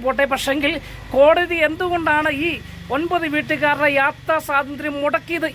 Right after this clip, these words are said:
എന്ന് ഈ വീഡിയോയിലൂടെ ഞാൻ നിങ്ങളെ കാണിച്ചു തരാം. അപ്പോൾ എന്തായാലും നമുക്ക് ആ വീഡിയോയിലേക്ക് പോകാം. ഞാൻ ഇൻട്രോ എടുക്കുന്ന അല്പം മാറി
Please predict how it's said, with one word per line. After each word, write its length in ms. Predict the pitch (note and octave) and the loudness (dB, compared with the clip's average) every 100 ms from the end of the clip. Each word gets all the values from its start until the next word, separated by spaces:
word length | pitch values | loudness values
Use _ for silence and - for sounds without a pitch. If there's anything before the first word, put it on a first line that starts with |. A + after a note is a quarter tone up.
| C#4+ | -2
എന്ന് 140 | C#4+ C#4 | 0 -2
ഈ 40 | C4+ | -2
വീഡിയോയിലൂടെ 400 | C#4 C#4+ C#4+ C#4 D#4 - - - C4 | -2 0 2 2 0 -2 -12 -8 -2
ഞാൻ 80 | C#4+ | -2
നിങ്ങളെ 180 | C#4+ C#4 C4+ | 0 0 0
കാണിച്ചു 280 | C4+ B3 A3+ | -2 -2 -6
തരാം. 160 | F3+ - | -8 -10
അപ്പോൾ 140 | A#3+ C#4+ | -6 -6
എന്തായാലും 360 | C#4+ D4+ D4 D4+ C#4+ | 0 2 2 0 -4
നമുക്ക് 240 | C#4 D4 | -2 0
ആ 40 | D4 | 0
വീഡിയോയിലേക്ക് 460 | C#4 D4+ D4 D4+ C4+ | 0 0 2 0 -2
പോകാം. 180 | B3+ C#4+ C4 | -2 -2 0
ഞാൻ 100 | C#4 C#4 | 0 0
ഇൻട്രോ 200 | C#4 D4+ C#4+ | 0 2 2
എടുക്കുന്ന 280 | C#4 C#4 | 0 0
അല്പം 200 | B3+ C4+ A#3+ | 0 -2 0
മാറി 240 | A#3+ C#4+ | 2 2